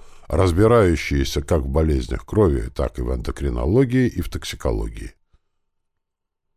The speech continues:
«Если они не будут во всём этом разбираться, то не будет и сериала», — сказал Рябчиков. «Хотя в целом вы правы,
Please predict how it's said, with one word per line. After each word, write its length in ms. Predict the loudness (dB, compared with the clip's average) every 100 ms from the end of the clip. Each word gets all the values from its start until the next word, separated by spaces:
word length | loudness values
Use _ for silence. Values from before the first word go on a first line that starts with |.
| _
«Если 420 | -6 0 0 0 0
они 240 | 2 2
не 120 | 2
будут 340 | 0 0 -2 0
во 140 | 0
всём 280 | 0 0 0
этом 240 | -2 -4
разбираться, 760 | -4 -4 -2 0 0 -2 -6 -8
то 160 | -4
не 140 | -4 -2
будет 400 | -2 -2 -4 -6
и 40 |
сериала», — 720 | -6 -2 0 0 0 -2 -6 -10 _ _ _ _ -18
сказал 440 | -8 -6 -4 -4
Рябчиков. 600 | -4 -8 -12 -16 -14 -16 _ _ _ _ _ _
«Хотя 400 | 0 0 4 2
в 60 |
целом 380 | 2 4 6 4
вы 120 | 2
правы, 500 | 0 2 2 0 -6